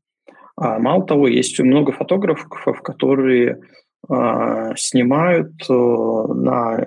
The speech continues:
абсолютно диких исо, типа пятьдесят один двести, ну, или там двенадцать восемьсот, а, и считают, что это, в принципе, нормально, потому что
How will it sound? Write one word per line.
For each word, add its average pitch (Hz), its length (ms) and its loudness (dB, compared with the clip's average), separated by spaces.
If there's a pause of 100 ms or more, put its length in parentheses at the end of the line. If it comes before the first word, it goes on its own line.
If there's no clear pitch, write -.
(200)
абсолютно 139 400 0
диких - 380 -6
исо, 202 240 2
типа 123 360 -2
пятьдесят - 300 -4
один 123 200 -2
двести, 123 760 0
ну, 87 140 2
или - 120 -2
там - 140 -16
двенадцать - 440 0
восемьсот, 175 640 -2 (760)
а, 123 500 -2
и 139 60 -4
считают, 170 340 0
что - 180 -2
это, 135 160 0
в - 60 -18
принципе, - 360 0
нормально, 160 420 0
потому 131 360 0
что - 260 -4